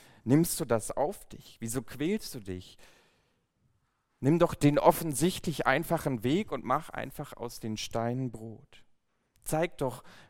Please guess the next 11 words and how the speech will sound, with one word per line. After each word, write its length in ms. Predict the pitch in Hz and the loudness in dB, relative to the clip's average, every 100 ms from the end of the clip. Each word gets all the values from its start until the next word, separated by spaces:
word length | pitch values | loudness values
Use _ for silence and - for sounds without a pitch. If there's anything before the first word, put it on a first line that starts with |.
| _ - | _ 4
allen, 380 | 123 131 120 | 6 8 6
wie 100 | 113 | 4
mächtig 520 | 110 123 - - 107 - | 6 4 4 -6 -8 -10
du 120 | 101 | -8
bist. 580 | 101 92 - - - _ _ _ _ - | -4 -6 -6 -18 -20 _ _ _ _ -4
Nutze 380 | 185 - 226 | -2 0 0
doch 180 | 147 131 | 4 2
deine 300 | - 117 107 | 4 2 2
Macht 320 | 107 101 - | 0 -4 -8
für 160 | - 101 | -12 -12
dich.“ 440 | 92 98 95 - | -10 -14 -16 -20